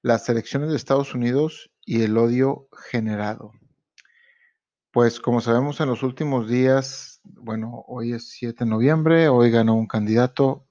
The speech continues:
me voy a, eh, me voy a omitir nombres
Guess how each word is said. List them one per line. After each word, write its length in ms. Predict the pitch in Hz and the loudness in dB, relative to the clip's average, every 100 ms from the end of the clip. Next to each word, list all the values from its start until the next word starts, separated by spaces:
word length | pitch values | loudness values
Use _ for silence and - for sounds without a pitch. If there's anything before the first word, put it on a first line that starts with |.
| _ | _
me 240 | 123 123 113 | -6 -2 0
voy 240 | 113 117 | 0 0
a, 320 | 120 113 98 _ _ _ _ _ _ _ - | 0 -2 -4 _ _ _ _ _ _ _ -8
eh, 440 | 113 113 113 113 | -6 -4 -6 -8
me 180 | 110 110 | -10 -2
voy 120 | 120 | 0
a 20 | 127 | 2
omitir 420 | 139 135 135 131 | 2 2 2 4
nombres 680 | 120 113 113 120 110 - | 4 4 2 0 -2 -6